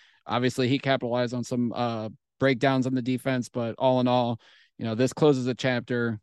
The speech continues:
I think we can all move on from after, after this. I know a lot of us won't, uh, especially the people on Twitter, uh, fighting with the Baker Bros still. But, yeah, he did not play well. And, you know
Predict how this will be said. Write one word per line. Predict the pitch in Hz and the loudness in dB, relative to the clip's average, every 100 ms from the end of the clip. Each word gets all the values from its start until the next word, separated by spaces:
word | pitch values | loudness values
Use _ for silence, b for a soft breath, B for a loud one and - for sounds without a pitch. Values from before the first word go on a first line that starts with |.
| - | -8
I | 110 | -4
think | 123 117 | -2 0
we | 120 | 0
can | 131 | 2
all | 123 | 4
move | 123 123 | 4 4
on | 120 120 | 2 0
from | 107 117 | -2 -4
after, | 113 - - | -4 -8 -6
after | 117 104 | -4 -2
this. | 120 117 107 | -2 0 -2
I | 95 | 0
know | 120 | 2
a | |
lot | 117 117 | 4 2
of | 117 | 0
us | 110 | -4
won't, | 123 131 127 127 _ - | -2 0 0 -4 _ -12
uh, | 110 | -10
especially | 107 131 120 120 | -4 -2 0 2
the | 117 110 | 0 0
people | 139 123 | -2 0
on | 117 113 | 0 0
Twitter, | - 123 117 113 127 - | 0 0 0 -2 -6 -10
uh, | 113 | -10
fighting | 110 131 120 | 0 2 4
with | 113 | 2
the | 113 | 2
Baker | 123 120 113 | 0 2 0
Bros | 117 117 113 | 0 -2 -2
still. | 127 117 110 | -2 -2 0
But, | 113 107 B B B B B _ - | -2 -4 B B B B B _ 0
yeah, | 113 | 2
he | 107 165 | 4 4
did | 180 | 6
not | 165 | 4
play | - 160 | 4 4
well. | 156 156 156 135 | 6 6 6 4
And, | 117 110 - _ - | 0 -4 -8 _ -6
you | |
know | 117 117 117 107 | -4 -2 -4 -6